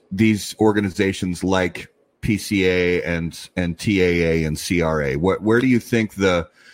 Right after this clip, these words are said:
where do you think the good points are in those, um, you know,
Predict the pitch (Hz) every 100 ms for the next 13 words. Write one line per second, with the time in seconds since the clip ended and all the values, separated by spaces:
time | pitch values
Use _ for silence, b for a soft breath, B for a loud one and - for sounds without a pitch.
0 | b b 107 - 117 139 180 165 - 151
1 | 135 110 90 117 120 147 135 135 143 123
2 | 127 131 - 107 107 104 104 107 107 104
3 | - - _ _ _ _ _ _ _ -
4 | 101 95 92 87 92 104 95 90